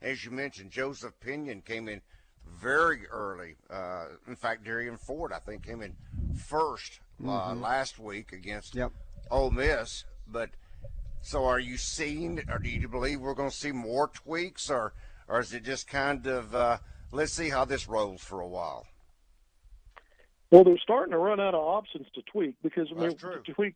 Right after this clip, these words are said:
Speaker 3: things, you know, the, the biggest difference this year from previous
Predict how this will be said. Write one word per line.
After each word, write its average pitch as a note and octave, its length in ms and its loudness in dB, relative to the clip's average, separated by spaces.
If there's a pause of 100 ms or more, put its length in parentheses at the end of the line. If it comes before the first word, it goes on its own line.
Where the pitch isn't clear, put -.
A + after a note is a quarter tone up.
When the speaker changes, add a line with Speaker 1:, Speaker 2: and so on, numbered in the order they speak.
Speaker 3:
things, C3+ 380 -2
you D3+ 80 -2
know, C3+ 320 2 (580)
the, D#3+ 640 -4
the E3 80 4
biggest A#3+ 400 0
difference F#3+ 360 0
this E3+ 220 4
year E3 160 4
from C#3 200 -4
previous D#3+ 360 2